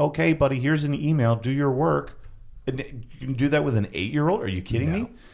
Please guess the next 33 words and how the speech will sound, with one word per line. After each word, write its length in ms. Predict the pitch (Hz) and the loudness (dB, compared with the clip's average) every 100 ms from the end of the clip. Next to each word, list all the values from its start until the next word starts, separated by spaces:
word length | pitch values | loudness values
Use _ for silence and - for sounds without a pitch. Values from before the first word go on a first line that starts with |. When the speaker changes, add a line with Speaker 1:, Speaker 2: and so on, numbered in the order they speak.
| - | -4
Speaker 2:
No, 100 | 113 131 | 0 2
Speaker 1:
Like, 80 | |
I 80 | 151 | 2
Speaker 2:
of 80 | 190 | 2
Speaker 1:
felt 120 | 202 | 2
Speaker 2:
course 100 | 127 | 2
Speaker 1:
the 80 | 131 107 | 0 -2
Speaker 2:
not. 100 | 92 | 0
Speaker 1:
worst. 500 | 110 110 78 - - | 2 2 0 -8 -6
I 80 | 98 | -4
went 200 | 104 117 | 0 0
in 80 | 123 | -2
to 80 | 107 | -4
see, 320 | - 120 110 | -4 -2 0
uh, 220 | 101 92 | 0 0
one 160 | 85 98 | -2 -6
of 40 | 95 | -6
my 100 | 87 | -4
people, 480 | 101 104 98 90 - - - - - | 0 0 0 -2 -6 -20 -20 -20 -8
and 600 | 92 87 85 85 85 82 | -6 -4 -4 -4 -6 -6
his 280 | 85 95 - | -4 -4 -4
secretary 680 | 104 101 85 98 87 87 85 | -6 -6 -6 -2 -2 -2 -4
was 240 | 82 80 | -6 -6
working, 280 | 90 90 98 | -6 -6 -6
and 320 | 87 85 - | -6 -6 -8
her 140 | 76 95 | -4 -4
son 480 | - 120 92 80 - - | 2 2 2 -4 -8 -6
had 180 | 92 | -6
to 100 | 78 - | -4 -6
educate. 640 | 85 92 87 82 - - - - - - | -8 -6 -4 -4 -8 -20 -20 -20 -20 -8
He 80 | 123 | -2
was, 160 | 123 | 0
like, 460 | 117 110 101 95 | 2 2 2 -2